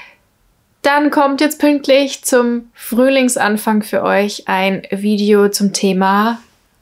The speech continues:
Frühlingsstrickanleitungen. Ja, die sind jetzt auch alle tatsächlich gratis verfügbar und haben die verschiedensten Niveaus.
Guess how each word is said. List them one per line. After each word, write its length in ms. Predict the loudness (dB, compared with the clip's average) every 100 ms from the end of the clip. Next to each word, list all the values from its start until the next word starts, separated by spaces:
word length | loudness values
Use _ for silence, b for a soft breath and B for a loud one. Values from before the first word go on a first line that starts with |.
| _
Frühlingsstrickanleitungen. 1800 | -12 0 2 4 2 0 -2 -4 -2 -4 -2 -6 -6 -6 -6 -8 -10 -12 _ B B B B B B B B B _ -2
Ja, 380 | 0 0 -4 -10 _ _ -4
die 140 | 0 2
sind 200 | 2 2
jetzt 220 | 2 2
auch 160 | -2 -2
alle 460 | -2 0 2 0 0
tatsächlich 760 | -4 -4 -2 -2 -2 -8 -8 -8
gratis 580 | -4 -2 -2 -2 -2
verfügbar 880 | -2 -6 -4 -4 -4 -2 0 2 0 -4 _ _ _ _ _ _ 0
und 640 | 2 4 4 0 -2 -2
haben 300 | 0 2 0
die 100 | -2
verschiedensten 1040 | -2 0 0 0 0 -4 0 2 4 4 0
Niveaus. 960 | 2 4 4 2 2 2 2 2 -2